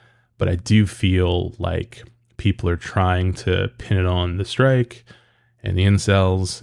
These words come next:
and, you know, the degradation of the M C U brand is right fucking there. And people just don't wanna see it. They don't wanna acknowledge it. They don't wanna have to engage with it. And I understand,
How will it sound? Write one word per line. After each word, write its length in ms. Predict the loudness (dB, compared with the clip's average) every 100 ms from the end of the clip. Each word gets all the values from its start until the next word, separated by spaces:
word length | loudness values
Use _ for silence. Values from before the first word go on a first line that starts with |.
| -4
and, 520 | 0 0 0 -2 -6 -12 -20 _ _ _
you 180 | -2 0
know, 280 | -2 -6 -12
the 160 | -6 -6
degradation 880 | -4 0 0 2 0 -2 -4 -4 -2
of 180 | -2
the 120 | 0 0
M 120 | -2
C 160 | -2 -2
U 120 | -2
brand 380 | -2 -2 -2 -4
is 120 | -4
right 240 | -6 -6
fucking 380 | -6 -6 -6 -8
there. 300 | -8 -10 -10
And 200 | -6 -8 -8 -10
people 220 | -6 -6
just 160 | -6 -4
don't 160 | -4 -4
wanna 180 | -4
see 240 | -6 -6 -6
it. 100 | -6
They 100 | -6
don't 160 | -4
wanna 140 | -4 -4
acknowledge 420 | -2 2 4 4
it. 160 | 2 0 -12 -20 _ -6
They 120 | -4
don't 220 | 0 0
wanna 120 | 2 2
have 200 | 0 0
to 200 | 0 2
engage 380 | 0 0 -2 -2
with 120 | -2
it. 160 | -2 -2
And 100 | 0
I 440 | 0 0 -2 -4 -8 -20 -20 -20 _ -20 -20 _ _ _ _ _ _ 0
understand, 560 | 2 2 2 2 0